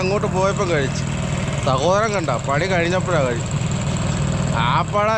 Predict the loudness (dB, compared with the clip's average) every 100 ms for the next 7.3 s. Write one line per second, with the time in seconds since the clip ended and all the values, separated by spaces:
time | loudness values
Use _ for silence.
0 | 2 2 2 2 0 0 2 0 0 0
1 | 0 0 0 0 0 0 0 2 2 0
2 | 2 2 2 2 2 0 2 0 0 0
3 | 0 0 0 2 2 2 2 2 2 0
4 | -2 -2 -2 0 0 2 2 0 0 0
5 | 0 0 0 0 -2 -4 -4 -4 -4 -4
6 | -4 -4 -2 -2 2 2 2 0 0 -2
7 | 0 0 0